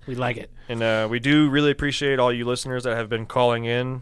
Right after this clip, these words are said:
Speaker 2: um, to get tech
Speaker 1: Yeah.
Speaker 2: advice and, and honestly buying parts. So that,
Speaker 1: Yeah.
Speaker 2: that really, that helps, and I appreciate it very much. It makes me happy.
Speaker 1: Yeah, glad to know you haven't gotten enough of us from just listening to us here. <laughs>
Speaker 2: Yeah.
Speaker 1: So
Speaker 2: So today's five things learned from my fail.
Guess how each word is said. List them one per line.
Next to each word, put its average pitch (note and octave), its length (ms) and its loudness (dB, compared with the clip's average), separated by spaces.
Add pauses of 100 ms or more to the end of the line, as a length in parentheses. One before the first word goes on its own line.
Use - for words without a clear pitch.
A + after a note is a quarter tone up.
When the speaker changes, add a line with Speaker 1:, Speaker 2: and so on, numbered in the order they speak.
(140)
Speaker 2:
um, G2+ 220 -6
to A2 100 -14
get A#2 160 -4
tech B2+ 160 0
Speaker 1:
Yeah. B2+ 60 -2
Speaker 2:
advice B2 380 -2
and, A2 140 -10
and G#2 160 -8
honestly A#2+ 300 -6
buying A2+ 260 0
parts. A#2 320 -4
So - 200 -8
that, G#2+ 60 -2
Speaker 1:
Yeah. A#2+ 200 0 (100)
Speaker 2:
that A2 80 -6
really, A2 320 -4 (480)
that C3 120 4
helps, C3+ 260 4
and A#2+ 100 -4
I - 40 -4
appreciate A2 360 -4
it G2 60 -6
very G#2+ 180 0
much. G#2 220 -6
It G#2 80 -10
makes A2 180 -10
me G2+ 80 -10
happy. G2+ 260 -8
Speaker 1:
Yeah, C#3 200 -2
glad C#3+ 220 2
to D3 40 2
know D3+ 140 4
you C#3 180 6
haven't D3+ 360 4
gotten D3 280 0
enough C#3+ 240 2
of D3+ 100 2
us D3 280 -2
from C#3 240 -4
just C#3 160 2
listening D3 560 4
to D#3 140 6
us D3+ 160 6
here. D#3 420 2
<laughs> C3 560 -2
Speaker 2:
Yeah. C3 220 6
Speaker 1:
So E3 500 2 (340)
Speaker 2:
So C#3+ 360 6
today's F#3 600 4 (1000)
five D#3 400 2
things D#3 500 0
learned B2+ 300 -2
from B2+ 120 0
my A#2+ 200 0
fail. G#2+ 440 -6